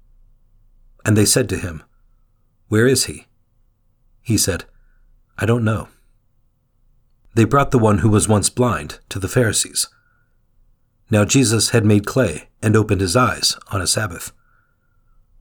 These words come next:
So then the Pharisees also asked him how he was able to see. He said to them, "He put clay on my eyes, and I washed, and now I can see." So some of the Pharisees said,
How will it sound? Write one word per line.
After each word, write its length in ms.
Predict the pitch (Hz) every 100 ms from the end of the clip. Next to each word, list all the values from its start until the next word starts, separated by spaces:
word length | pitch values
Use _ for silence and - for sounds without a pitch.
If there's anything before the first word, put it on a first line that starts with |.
| - - _
So 220 | - 127
then 160 | 117 120
the 80 | 113
Pharisees 500 | 151 151 - 104 85
also 360 | 139 143 107
asked 280 | 92 82 -
him 200 | 85 80 - _ _
how 220 | - 113
he 120 | 104 110
was 180 | 98
able 200 | 104 95
to 120 | 87 92
see. 300 | - 113 - - - _ _ _ _ - - _ _
He 120 | -
said 240 | 123 131 -
to 80 | 95
them, 200 | 82 - _ _ _ _ _ _ _ _ _
"He 140 | 147
put 200 | - 107
clay 220 | - 147
on 120 | 127 92
my 160 | 87
eyes, 420 | 85 82 78 - - _ _ _ _
and 120 | 110
I 80 | 113
washed, 440 | 120 123 - - - _ _ _ _ _
and 200 | 113 104
now 280 | 123 123 85
I 120 | 95
can 160 | - 110
see." 300 | - 120 - _ _ _ _ _ _ _ _ _ _ _ _ _ _ _
So 260 | - 117 98
some 260 | - 117
of 80 | 107
the 100 | 95
Pharisees 540 | - 147 123 - 82
said, 280 | - 90 82